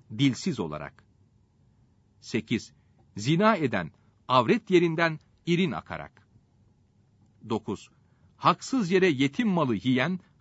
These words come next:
karnı ateşle dolu olarak. On, alkollü içki içen, yüzleri kızarmış, gözleri yerinden fırlamış, dişleri öküz boynuzu gibi sivrilmiş, dudağı karnına,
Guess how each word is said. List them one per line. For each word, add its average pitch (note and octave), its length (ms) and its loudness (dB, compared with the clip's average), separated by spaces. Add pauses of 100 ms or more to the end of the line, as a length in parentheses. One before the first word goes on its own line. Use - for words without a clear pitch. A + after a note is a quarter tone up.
(100)
karnı F3 380 0
ateşle F3+ 640 0
dolu C#3+ 200 2
olarak. E2 480 -6 (2000)
On, B2 220 -2 (580)
alkollü C3+ 460 2
içki D#3 340 -4
içen, C#3+ 380 -2 (360)
yüzleri C#3+ 420 2
kızarmış, C#3+ 600 -2 (300)
gözleri D3 400 2
yerinden C#3 440 2
fırlamış, C3+ 520 -2 (440)
dişleri E3+ 460 4
öküz C#3+ 380 -2
boynuzu C#3+ 360 2
gibi C3 260 0
sivrilmiş, C3 640 -2 (520)
dudağı D3+ 360 2
karnına, C#3 500 0